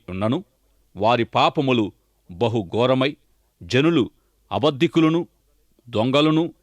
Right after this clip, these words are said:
బందిపోటు దొంగలై సమరయలో నివసించుచున్నారు.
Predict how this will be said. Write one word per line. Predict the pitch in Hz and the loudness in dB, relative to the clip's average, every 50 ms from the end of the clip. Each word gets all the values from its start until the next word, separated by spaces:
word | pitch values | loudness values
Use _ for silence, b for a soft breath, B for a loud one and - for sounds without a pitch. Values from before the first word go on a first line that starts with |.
| _ _ _ _ _ - | _ _ _ _ _ -20
బందిపోటు | 87 85 95 110 131 135 151 151 - 151 156 151 - 131 | -8 -2 0 0 0 2 0 0 0 0 0 0 0 -2
దొంగలై | 95 110 117 135 143 147 147 160 - - _ _ _ _ _ _ _ _ _ - | -2 0 0 2 2 2 2 0 -2 -4 _ _ _ _ _ _ _ _ _ -20
సమరయలో | - - - 131 147 170 180 185 170 143 127 117 98 82 - _ _ _ _ _ _ - | -12 -6 -4 -2 0 2 2 4 4 4 4 2 0 0 -4 _ _ _ _ _ _ -10
నివసించుచున్నారు. | 92 101 127 156 165 - 196 180 - 190 - - 120 104 95 85 - _ | -6 -4 -2 -2 -2 -4 -6 -8 -8 -10 -10 -8 -6 -6 -6 -8 -10 _